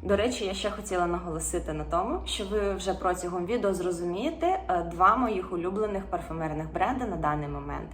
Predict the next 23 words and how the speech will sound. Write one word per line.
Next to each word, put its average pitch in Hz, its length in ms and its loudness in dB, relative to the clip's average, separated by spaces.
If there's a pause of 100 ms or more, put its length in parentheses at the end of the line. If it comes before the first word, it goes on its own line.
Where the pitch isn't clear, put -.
(320)
Звісно 254 320 -2
ж, 247 120 -6
це 190 80 -6
буде 170 240 -2
відображатися 165 800 0 (100)
у - 20 -10
кількості 175 520 -6
парфумів 165 560 -2
від 180 140 -6
цього 170 260 -2
бренду. 147 320 -2 (200)
Третій 196 340 4
аромат 165 420 2
у - 20 -4
цій 165 220 -4
підбірці — 165 680 -2 (160)
це 185 220 2
"Good 175 240 2
Girl 165 240 4
Gone 165 180 0
Bad" 254 200 4 (280)
від 247 320 -6
Kilian. 147 320 -4